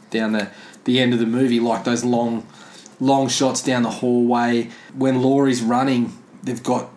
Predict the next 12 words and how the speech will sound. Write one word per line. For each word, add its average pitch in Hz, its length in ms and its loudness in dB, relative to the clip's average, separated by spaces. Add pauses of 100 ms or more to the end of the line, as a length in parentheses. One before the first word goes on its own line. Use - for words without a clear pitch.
him 127 340 -2
sort 120 180 0
of 117 60 0
out 123 180 2
of 117 80 -6
focus 123 420 -2
in 120 100 0
shadow 120 380 0
in 117 60 -2
the 113 60 -2
background. 117 560 -2
Like, 95 160 -6